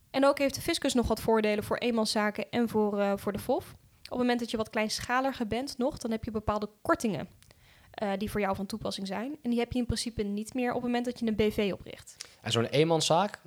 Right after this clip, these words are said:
Speaker 2: daarvoor hoef je geen contract te hebben of een, eh, ander document?
Speaker 1: Nee, wel inschrijving in de Kamer van Koophandel.
Speaker 2: Nou, dat is redelijk overzichtelijk.
Speaker 1: N-, zo is het.
Speaker 2: Oké.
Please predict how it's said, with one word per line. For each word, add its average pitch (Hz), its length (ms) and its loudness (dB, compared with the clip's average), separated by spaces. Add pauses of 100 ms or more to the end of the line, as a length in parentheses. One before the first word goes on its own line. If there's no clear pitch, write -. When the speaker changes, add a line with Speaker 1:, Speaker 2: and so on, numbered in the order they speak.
(160)
Speaker 2:
daarvoor 127 320 2
hoef 127 120 -4
je 127 80 0
geen 131 160 -2
contract 127 340 0
te - 40 0
hebben 202 240 -2
of 120 200 -10
een, 117 180 -4
eh, 113 220 -2 (420)
ander 120 180 0
document? 113 540 0
Speaker 1:
Nee, 277 260 4
wel 254 160 2
inschrijving 247 420 2
in 226 60 2
de 208 60 -4
Kamer 196 200 -2
van 196 100 -6
Koophandel. 208 480 -2 (240)
Speaker 2:
Nou, - 180 0 (420)
dat 107 160 -4
is 107 120 -2
redelijk 104 280 2
overzichtelijk. 95 520 -2
Speaker 1:
N-, 226 100 -6 (100)
zo - 160 -2
is 214 120 0
het. 226 200 -8 (640)
Speaker 2:
Oké. 175 320 6